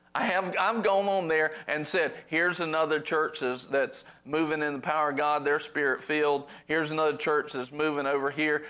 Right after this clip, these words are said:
Here's a church here. Here's," I've done that. Have I put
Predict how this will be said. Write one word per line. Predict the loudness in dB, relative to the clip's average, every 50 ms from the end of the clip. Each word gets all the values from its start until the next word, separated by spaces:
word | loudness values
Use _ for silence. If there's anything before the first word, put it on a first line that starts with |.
| -10 -4
Here's | -2 0 0 0 0
a | -2 -2
church | 0 0 2 2 2 0 -2
here. | -2 0 2 2 2 2
Here's," | 2 0 0 0 0
I've | 0 0 0 0 0
done | 0 2 2 2 0 0
that. | -2 -2 -2 -4 -6 -10 -16 -20 _ _ _ _ _ _ _ _ _ _ _ _
Have | -4 -2 0 0 2 2
I | 2 0 0 -4 -12 -16 -8 -2
put | 0 0 0